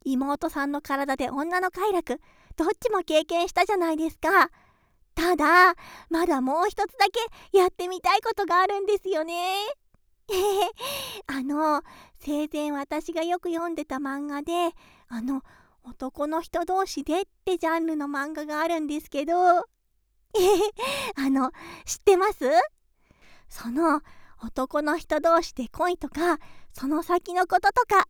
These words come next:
しちゃうんですけど、えーと、お兄さんの体でですね、ぜひ男の人同士のセックス、体験してみたいんです。<laughs> 嫌がったってもう手遅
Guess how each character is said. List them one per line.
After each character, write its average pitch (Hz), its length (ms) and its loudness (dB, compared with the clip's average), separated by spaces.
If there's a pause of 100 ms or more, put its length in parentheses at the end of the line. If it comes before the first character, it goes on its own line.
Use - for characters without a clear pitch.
(100)
し - 120 -18
ち - 100 -2
ゃ 370 160 8
う 381 60 0
ん 370 60 -2
で 381 120 2
す - 100 -14
け 320 120 -2
ど、 320 80 6 (800)
え 359 360 2
ー - 40 0
と、 - 960 4
お 339 60 0
兄 359 280 0
さ 339 160 2
ん 320 80 -4
の 320 100 -6
体 339 380 2
で 392 100 2
で 370 160 4
す 330 120 -6
ね、 349 120 2 (720)
ぜ 453 140 8
ひ - 80 -8 (140)
男 339 340 2
の 349 100 0
人 381 180 4
同 381 80 2 (120)
士 415 100 -4
の 381 120 2
セ 427 100 0
ッ - 100 2
ク - 140 2
ス、 - 40 -14 (460)
体 381 240 8
験 370 220 -4
し 453 100 -4
て 415 100 -4
み 415 120 -6
た 403 80 -4
い 403 40 0
ん 523 160 -4
で 523 80 8
す。 508 80 0 (1900)
<laughs> 571 1300 2
嫌 370 120 2
が 403 60 4
っ - 20 -6 (220)
た 392 120 0
っ 370 40 0
て 294 180 -4
も 330 120 -2
う 466 220 0
手 311 120 -2
遅 370 120 2